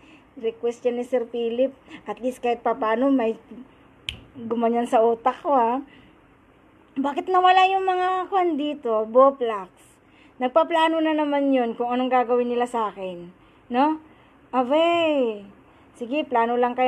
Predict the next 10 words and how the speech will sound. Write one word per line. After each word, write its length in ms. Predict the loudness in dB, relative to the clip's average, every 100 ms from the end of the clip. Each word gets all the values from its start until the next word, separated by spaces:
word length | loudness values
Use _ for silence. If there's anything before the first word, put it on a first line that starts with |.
| 0
ng 80 | 0
plano. 480 | 0 2 2 0 -2
Pag 160 | -6 -8
nangyari 400 | -4 0 2 0
yan, 160 | -2
kopter. 480 | -6 -10 -6 -4 -4 -10 _ _ -20 _ -14
No? 320 | -12 -12 -14 -20 _ -20 -20 _ _ _ -20 _ _ _ -20 -14 -2
Ano 120 | 0
yung 160 | 2 2
dapat, 240 | 2 0